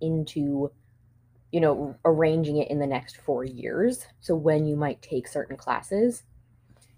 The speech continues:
And I promise that it's not as overwhelming as it seems,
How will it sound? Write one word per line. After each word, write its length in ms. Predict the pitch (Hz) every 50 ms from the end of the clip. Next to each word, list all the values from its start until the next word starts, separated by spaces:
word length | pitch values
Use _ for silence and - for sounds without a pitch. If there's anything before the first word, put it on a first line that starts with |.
| _ _ _ _ -
And 180 | - 165 165 165
I 120 | 160 160
promise 800 | 160 - - - 208 196 214 247 269 269 269 240 - - - - - - _ _ _ _ _ _ _ _ _ _ _ _ _ _ -
that 140 | 180 175 170
it's 140 | 170 - -
not 320 | 180 180 185 202 214 -
as 300 | - 175 180 180 214 226
overwhelming 560 | 196 202 202 190 196 180 170 165 170 170 165 160
as 120 | 156 156
it 120 | 165 160
seems, 420 | - 151 120 120 135 202 247 -